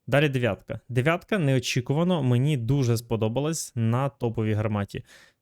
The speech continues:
Дуже гарно кидає, дуже хороша точність, швидке К Д в районі двадцяти з копійками секунд.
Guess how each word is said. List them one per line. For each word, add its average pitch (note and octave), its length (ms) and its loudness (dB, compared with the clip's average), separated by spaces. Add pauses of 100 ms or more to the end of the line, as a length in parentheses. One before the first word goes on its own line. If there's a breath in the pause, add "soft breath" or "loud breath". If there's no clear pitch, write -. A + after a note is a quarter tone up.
(120)
Дуже B2+ 420 2
гарно A2+ 440 4
кидає, A#2+ 420 0
дуже A2+ 380 0
хороша A2+ 380 -2
точність, B2+ 440 -2
швидке B2 540 -2
К - 160 -4
Д A2+ 180 2
в C#3+ 40 -2
районі A#2 360 2
двадцяти G#2+ 640 -2
з - 80 -10
копійками G#2+ 560 -2
секунд. B2+ 440 -4